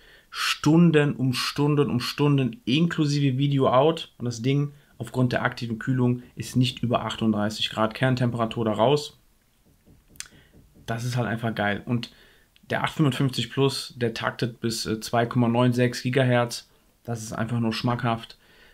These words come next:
Ähm, andere Sch-, also die, viele Spiele nehmen sich gar nicht die komplette C P U, die kommen nicht klar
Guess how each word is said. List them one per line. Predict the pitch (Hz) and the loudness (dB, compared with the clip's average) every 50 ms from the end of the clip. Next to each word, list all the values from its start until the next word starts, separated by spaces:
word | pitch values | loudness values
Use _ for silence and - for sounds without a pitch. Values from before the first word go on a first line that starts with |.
| _ _ - | _ _ -6
Ähm, | 120 120 117 117 117 113 113 110 - _ _ _ - | -2 0 0 2 0 0 -2 -4 -8 _ _ _ -8
andere | - 127 135 135 135 135 | -2 0 2 2 2 0
Sch-, | 127 - - - | -2 -2 -4 -4
also | 113 113 | -4 -4
die, | 120 - | -6 -8
viele | - - 156 143 131 | -2 0 0 0 0
Spiele | 120 - - 147 135 127 | 0 0 0 0 2 4
nehmen | 123 123 127 131 123 | 4 4 4 4 2
sich | 120 123 - - | 0 0 0 0
gar | 120 120 | 0 2
nicht | 127 123 - | 2 0 0
die | 113 | -2
komplette | 113 110 120 127 127 123 123 | -4 -2 0 0 0 0 -2
C | - 123 | -4 -4
P | 117 - | -4 -4
U, | - 117 | -4 -2
die | 120 117 | -2 -2
kommen | 113 - 120 117 | -2 0 2 2
nicht | 110 110 101 | 4 2 2
klar | - 135 135 139 143 151 - | 4 4 4 4 2 0 -6